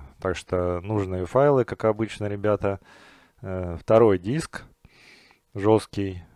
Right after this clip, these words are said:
он отключается. Поработали, отключили физически, всё. И пускай компьютер будет вечно в интернет, или там лицензионный, нелицензионный Windows. Нужные файлы на отдельном диске.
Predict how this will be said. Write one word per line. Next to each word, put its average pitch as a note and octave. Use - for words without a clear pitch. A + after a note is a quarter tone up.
он A#2+
отключается. F#2+
Поработали, A2+
отключили A2
физически, G2+
всё. E2+
И A2
пускай -
компьютер F#2
будет F2+
вечно F2+
в E2+
интернет, A#2
или F2
там E2+
лицензионный, G#2
нелицензионный G2+
Windows. G2+
Нужные G#2+
файлы G2
на G2+
отдельном F#2+
диске. E2